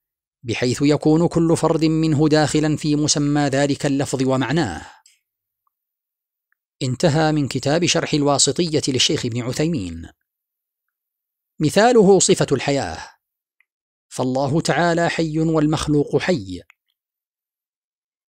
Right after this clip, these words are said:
فمسمى الحياة تدخل فيه حياة الله وحياة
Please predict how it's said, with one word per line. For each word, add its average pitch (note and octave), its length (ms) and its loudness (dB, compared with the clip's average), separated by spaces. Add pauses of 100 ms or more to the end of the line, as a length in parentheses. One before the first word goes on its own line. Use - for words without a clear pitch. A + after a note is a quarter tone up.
(200)
فمسمى E3 580 0
الحياة E3 420 0
تدخل D#3+ 600 0
فيه D#3 360 -2
حياة D#3 400 0
الله D3+ 460 0
وحياة D3 360 0